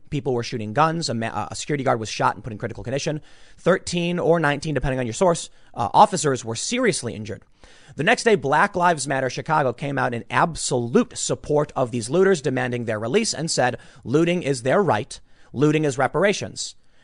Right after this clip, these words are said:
After seeing something like this, would you still support the Black Lives Matter movement? And will you condemn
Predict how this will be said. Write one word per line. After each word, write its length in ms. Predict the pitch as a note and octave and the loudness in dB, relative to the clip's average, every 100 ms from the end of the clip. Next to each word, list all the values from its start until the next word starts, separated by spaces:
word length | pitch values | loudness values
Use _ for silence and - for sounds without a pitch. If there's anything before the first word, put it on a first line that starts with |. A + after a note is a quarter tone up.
| - _ - - | -20 _ -10 2
After 280 | D#3+ G3+ F#3+ | 2 4 2
seeing 260 | A#3+ B3+ | 4 2
something 300 | A3+ D#3+ C#3+ | 2 0 2
like 180 | C3+ B2+ | 0 2
this, 340 | C3 B2 - - - - | 0 0 -6 -10 -20 -12
would 400 | A2+ D#3+ G#3 C#3+ | 4 6 6 4
you 600 | C3 B3 G#3+ A2 G#2+ A#2 - | 2 4 6 2 -2 -10 -10
still 360 | - D#3+ D3+ | -4 0 0
support 480 | D3+ D#3+ - B2+ A#2 | 0 -6 -2 0 0
the 60 | A#2 | -2
Black 320 | A#2 A#2 B2+ | 0 0 0
Lives 220 | A2+ G#2+ | -4 -2
Matter 180 | G#2+ G#2+ | -6 -4
movement? 460 | A#2 F#3 C3+ B2 - - | 0 0 0 -6 -8 -8
And 400 | E3+ A3+ C#3 A#2 | 0 2 2 0
will 300 | A2 A#2+ E3 | 0 4 4
you 160 | C#3 E3 | 4 -2
condemn 840 | - C#3+ C3+ G#2+ E3 F3+ G#2+ G#2 | 2 0 0 -2 2 2 0 -4